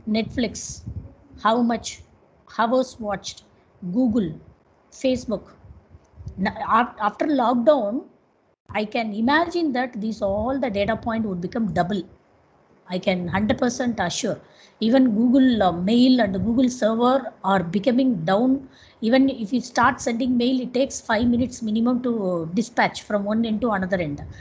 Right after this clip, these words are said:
Earlier, it would take maximum of one or two minutes. So this is the indication, the availability of data says. Beyond that, across the globe, seven point seven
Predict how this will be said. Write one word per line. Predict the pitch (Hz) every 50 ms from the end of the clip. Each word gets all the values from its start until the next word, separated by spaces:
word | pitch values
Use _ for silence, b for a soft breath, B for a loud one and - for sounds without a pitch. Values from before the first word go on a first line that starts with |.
| B B B
Earlier, | 214 220 269 320 339 349 302
it | 294
would | 247 294 277 -
take | 277 277 277 277
maximum | 254 220 196 190 185 226 233 262 247 240
of | 247 226 - - -
one | 202 196 202 208
or | 220 214
two | 220 - 208
minutes. | 196 180 170 165 156 - - - - - - _ B B B B B B
So | - - 320 302
this | 277 220 285 285 294
is | 339 320 330
the | 330 311 302 277
indication, | 240 208 196 247 262 277 277 330 330 - 311 277 254 - - - 269 269 277 285 277 - - - -
the | 196 185 196 185
availability | 175 175 202 240 285 294 311 - 294 294 240 285 254
of | 208 - - 170
data | 165 175 185 180 202 190 196 214 - - _ _ _ _ _ - - - _ _ _ _ _ - -
says. | - - - - - 160 147 - - - - B B B B B B B - 170
Beyond | 170 262 285 311 320 311 294 226
that, | 196 160 - - - _ _ _ _ _ _ _ _ _ -
across | 190 202 196 - 254 262 254 262
the | - 208
globe, | 180 170 180 208 214 208 190 202 - _ _ _ _ _ _ _ _
seven | - - - 233 247 262 262
point | 247 - 262 254 240 240
seven | - - 226 196 190 180 160